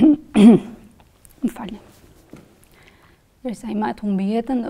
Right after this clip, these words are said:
vllai im nuk ka qenë atë ditë, ka qenë në Gjermani për një internship, nuk e di, edhe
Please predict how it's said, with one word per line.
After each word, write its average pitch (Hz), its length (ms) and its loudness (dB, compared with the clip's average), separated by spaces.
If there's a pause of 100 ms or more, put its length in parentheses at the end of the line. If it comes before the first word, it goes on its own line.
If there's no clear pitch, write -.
vllai 233 240 -2
im 214 100 -2
nuk 208 120 -6
ka 214 120 -4
qenë 196 260 -4
atë 180 200 -8
ditë, 226 360 -8 (100)
ka 185 120 -12
qenë 196 240 -8
në 190 120 -6 (100)
Gjermani 185 500 -6
për 196 140 -10
një 185 80 -6
internship, 185 560 -12
nuk 196 160 -10
e 196 80 -14
di, 208 160 -12
edhe 208 640 -16